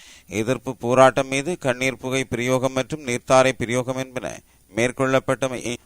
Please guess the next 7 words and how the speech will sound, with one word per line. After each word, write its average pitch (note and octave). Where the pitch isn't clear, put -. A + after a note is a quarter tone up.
ஆர்ப்பாட்டக்காரர்கள் B2+
கண்டித்துள்ளனர். C#2
யாழ்ப்பாணம் F#3+
குருநகர் D3+
பகுதியிலிருந்து C#3+
கடற்றொழிலுக்கு C#3+
சென்ற C#3+